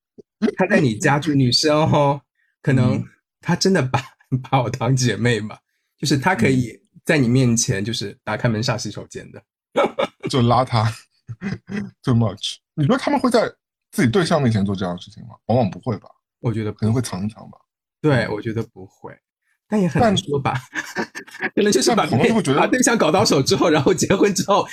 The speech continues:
Speaker 2: 开始表露自己的真面目。
Speaker 1: <laughs> 以前是仙女，就都喝露水，<laughs> 结婚之后就变，但这也很可怕，那不就是货不对版吗？
Speaker 2: 对。
Speaker 1: 那我反而是觉得说，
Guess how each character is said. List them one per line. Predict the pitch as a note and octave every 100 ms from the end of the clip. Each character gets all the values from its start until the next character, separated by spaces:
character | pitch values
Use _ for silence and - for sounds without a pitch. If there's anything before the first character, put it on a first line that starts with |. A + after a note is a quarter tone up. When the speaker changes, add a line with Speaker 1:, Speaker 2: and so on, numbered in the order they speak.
| - -
Speaker 2:
开 | G#3+
始 | F#3+
表 | - D3
露 | C#3
自 | D#3+ -
己 |
的 | D3+
真 | D3+ D#3+
面 | D#3 D3+ C3
目。 | B2+
Speaker 1:
<laughs> | B2+ F#3 A#3+ - _ -
以 | G#2+
前 | G#2+
是 | B2+
仙 | A#2 B2+ B2+
女， | G#2+ F2
就 | A2 G#2 G2
都 | - A#2+
喝 | B2
露 | A#2+ G#2+
水， | G#2 G2 - - F#3+
<laughs> | - G3 F#3
结 | G3+ A#3+
婚 | C3
之 | A#2+ A#2
后 |
就 | G#2+
变， | G#2+ G#2+ A#2 _ - - -
但 | A3+
这 | A#3
也 | G3
很 | E3
可 | - A#2
怕， | F#3 E3+
那 | F#3
不 | F#3+
就 | G3+
是 | F#3+ E3+ C3+ -
货 | F#3+
不 | D3
对 | D#3+
版 | A#2 F#2 E2+
吗？ | E2+ - _ _ -
Speaker 2:
对。 | - E3
Speaker 1:
那 | C#3+
我 | G#2+ G2 F#2+ A2+
反 | - F#2
而 | G#2+
是 | B2
觉 | A2+
得 | G#2
说， | A2 A#2 A#2